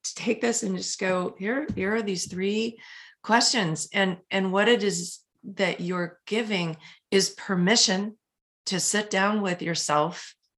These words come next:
take a few moments, not an hour. It doesn't have to be a weekend retreat. This is not a big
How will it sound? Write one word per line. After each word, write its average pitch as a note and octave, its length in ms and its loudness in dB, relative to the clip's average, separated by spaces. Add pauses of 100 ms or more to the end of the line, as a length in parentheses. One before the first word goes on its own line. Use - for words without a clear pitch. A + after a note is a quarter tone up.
(260)
take F3 240 0
a G#3 80 -2
few G3 380 0
moments, A3 720 0
not E3+ 360 0 (160)
an G3 220 -2
hour. D#3+ 360 2
It F#3+ 60 -4
doesn't F3+ 220 -2
have E3+ 200 -2
to F3 100 -6
be F3+ 220 -2
a F3 100 0
weekend F3+ 560 -2
retreat. E3 680 -2 (340)
This E3+ 140 -4
is F#3 140 -2
not F#3 220 4
a G#3+ 60 4 (120)
big G3+ 460 4